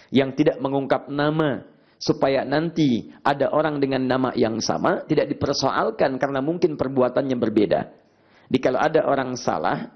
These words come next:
jangan digumbar-gumbarkan namanya. Karena mungkin orang lain dengan nama yang sama tidak melakukan perbuatan serupa. Nah, ini artinya orang-orang yang bermasalah dalam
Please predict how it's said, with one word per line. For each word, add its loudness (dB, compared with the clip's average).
jangan 0
digumbar-gumbarkan 0
namanya. 2
Karena 0
mungkin 0
orang 0
lain 2
dengan 0
nama 2
yang 2
sama 0
tidak 2
melakukan 0
perbuatan 0
serupa. -2
Nah, -2
ini 4
artinya 0
orang-orang 0
yang -4
bermasalah 0
dalam 2